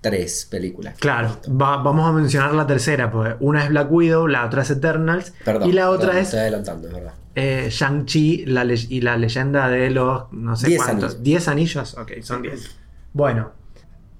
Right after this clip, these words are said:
Speaker 2: si tengo que hacer un top tres de esas películas, o sea, ordenarlas, para
Speaker 1: Sí.
Speaker 2: mí la peor es, la que menos me gustó es Shang-Chi, después Black Widow,
Speaker 1: Ujú.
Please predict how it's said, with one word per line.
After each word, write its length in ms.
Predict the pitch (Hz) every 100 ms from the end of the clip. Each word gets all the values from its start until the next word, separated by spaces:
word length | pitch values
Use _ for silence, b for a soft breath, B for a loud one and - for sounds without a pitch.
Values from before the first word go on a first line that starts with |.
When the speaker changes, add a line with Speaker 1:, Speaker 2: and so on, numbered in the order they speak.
| -
Speaker 2:
si 120 | - 139
tengo 220 | 165 196
que 60 |
hacer 260 | 160 156 170
un 140 | 175
top 240 | 151 160 -
tres 400 | 165 180 202 -
de 140 | 135
esas 200 | 139 139 135
películas, 340 | 127 151 131
o 40 |
sea, 140 | 113 123
ordenarlas, 920 | 120 113 117 127 175 196 165 123 117
para 220 | - 117
Speaker 1:
Sí. 40 | 113
Speaker 2:
mí 340 | 139 151 - 117
la 180 | 117
peor 540 | 110 123 135 180 190 -
es, 380 | 139 127 120 - - - - - - -
la 140 | 117
que 80 | 110
menos 220 | 120 131
me 60 | 143
gustó 340 | 127 117 170
es 120 | 139 117
Shang-Chi, 640 | 143 139 127 151 214 - - - - - - - - - -
después 380 | 117 117 180 202
Black 220 | 165 147
Widow, 460 | 165 170 165 214
Speaker 1:
Ujú. 280 | - - 202